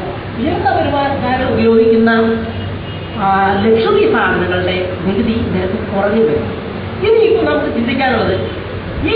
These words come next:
നികുതി ഇങ്ങനെ കളക്ട് ചെയ്തിട്ട് അതിന്റെ പ്രയോജനം തിരിച്ച് എങ്ങനെയാണ് വരുന്നത്? നികുതി ഭാരം കൂടി എന്നുള്ളത് കാര്യത്തിൽ സംശയം, പക്ഷെ പ്രയോജനം കൂടിയോ? അത് മാത്രം പരിശോധിച്ചാൽ നമുക്ക് അടുത്ത ടേബിളിൽ പോകാം.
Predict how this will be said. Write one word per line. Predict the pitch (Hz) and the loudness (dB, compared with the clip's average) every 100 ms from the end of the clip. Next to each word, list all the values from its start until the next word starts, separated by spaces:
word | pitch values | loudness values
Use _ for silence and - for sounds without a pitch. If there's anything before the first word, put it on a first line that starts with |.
| 453 | 4
നികുതി | 320 320 466 453 | 4 4 4 4
ഇങ്ങനെ | 427 370 | 4 4
കളക്ട് | 302 302 302 | 4 2 2
ചെയ്തിട്ട് | - 302 294 269 | 0 0 0 0
അതിന്റെ | 285 285 | 0 0
പ്രയോജനം | 294 247 269 302 311 311 - | 2 2 4 4 4 4 4
തിരിച്ച് | - 247 247 277 247 - - 190 | 2 2 0 0 0 -2 -2 0
എങ്ങനെയാണ് | 208 233 214 - | 2 2 2 0
വരുന്നത്? | - - - 233 | -2 -4 -4 -2
നികുതി | 311 | 0
ഭാരം | 370 349 370 330 | 0 0 0 0
കൂടി | 320 311 | -2 0
എന്നുള്ളത് | 311 302 302 | 2 2 0
കാര്യത്തിൽ | - 277 - | -2 -2 -6
സംശയം, | 233 294 226 - - - - - - | -6 -6 -8 -8 -8 -8 -8 -8 -6
പക്ഷെ | 277 269 | -4 0
പ്രയോജനം | 294 233 294 330 370 262 | 0 2 2 2 2 2
കൂടിയോ? | 262 254 226 233 - 262 | 4 2 2 0 -4 -2
അത് | 285 | 0
മാത്രം | 247 247 240 | 2 2 0
പരിശോധിച്ചാൽ | 202 - 202 - - - - - - - - - - - | -2 -6 -6 -6 -8 -8 -8 -8 -8 -8 -8 -8 -8 -6
നമുക്ക് | 262 277 | -2 0
അടുത്ത | 262 254 | 0 0
ടേബിളിൽ | 254 240 240 240 | -2 0 0 0
പോകാം. | 226 220 | 0 -2